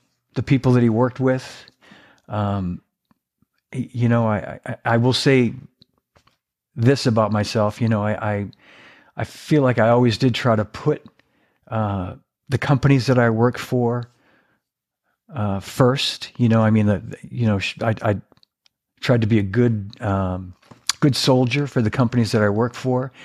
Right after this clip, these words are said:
And as part of that, um, I tried to help a lot of drummers along the way and, uh, and, and really support and nurture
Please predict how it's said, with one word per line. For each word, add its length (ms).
And 140
as 240
part 380
of 140
that, 340
um, 360
I 120
tried 320
to 60
help 260
a 40
lot 220
of 80
drummers 360
along 340
the 60
way 460
and, 400
uh, 260
and, 360
and 240
really 380
support 800
and 260
nurture 500